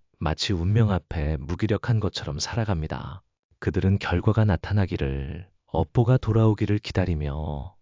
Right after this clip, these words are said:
지금 이 순간에도 새로운 씨앗을 심을 권리가 자신에게 있다는 것을 잊습니다. 그리고 바로 그 씨앗들이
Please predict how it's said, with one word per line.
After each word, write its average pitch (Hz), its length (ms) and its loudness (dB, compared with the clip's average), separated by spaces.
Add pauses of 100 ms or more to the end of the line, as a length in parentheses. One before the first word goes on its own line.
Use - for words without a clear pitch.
(160)
지금 101 340 2
이 90 80 4
순간에도 82 680 0
새로운 127 460 4
씨앗을 110 460 0
심을 104 320 2
권리가 76 840 -2 (240)
자신에게 104 580 2
있다는 92 380 0
것을 76 320 -4
잊습니다. 73 840 -2 (240)
그리고 92 320 0
바로 82 580 -2
그 101 160 -2
씨앗들이 80 880 -2